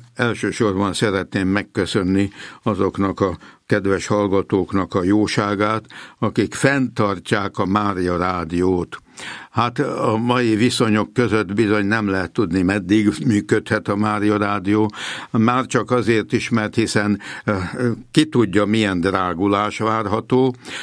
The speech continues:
már pedig a Mária Rádió az csak is a kedves hallgatók adományaiból tudja fenntartani magát.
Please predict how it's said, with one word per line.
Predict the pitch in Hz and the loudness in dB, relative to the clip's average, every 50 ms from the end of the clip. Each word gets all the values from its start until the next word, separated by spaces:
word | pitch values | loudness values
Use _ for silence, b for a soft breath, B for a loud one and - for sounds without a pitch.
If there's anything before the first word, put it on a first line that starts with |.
| B B | B B
már | - 120 127 139 143 131 | 0 2 2 2 0 -2
pedig | - - 120 113 117 110 - | -2 -2 0 2 2 0 0
a | 120 104 | 0 0
Mária | 92 101 104 110 110 98 101 95 92 | 2 2 2 0 0 0 0 0 2
Rádió | 90 95 95 95 90 87 92 95 98 98 95 - B B B B | 0 0 -2 -2 -2 0 2 2 2 2 0 -2 B B B B
az | B 117 110 110 117 110 104 101 120 131 - _ _ _ _ _ _ | B -2 0 0 0 0 -2 -2 -4 -4 -6 _ _ _ _ _ _
csak | - 139 135 131 - | 0 0 0 0 0
is | 113 95 - - | -2 0 0 0
a | 101 95 - B B B B - 107 87 | -2 -4 -6 B B B B -6 -4 0
kedves | - 127 113 101 104 98 95 85 - | 2 2 2 2 2 0 0 -2 -2
hallgatók | - 107 110 107 98 95 95 - - 107 95 87 - - | -2 0 0 0 0 0 -2 -2 0 0 0 0 -2 -2
adományaiból | 139 135 127 120 113 98 92 98 101 98 95 92 95 95 95 90 85 95 92 87 87 | -2 0 2 2 2 2 2 0 -2 0 0 0 0 2 2 2 2 0 0 -2 -2
tudja | - 120 107 90 80 95 90 85 | 0 0 0 0 0 -2 -2 -2
fenntartani | - - 104 92 90 85 - 98 92 85 82 - 95 90 90 90 | -2 -2 -2 -2 -2 -2 -4 -4 -4 -6 -6 -4 -4 -2 0 0
magát. | 90 90 87 73 87 85 85 82 80 | 0 0 -2 -4 -4 -4 -6 -6 -8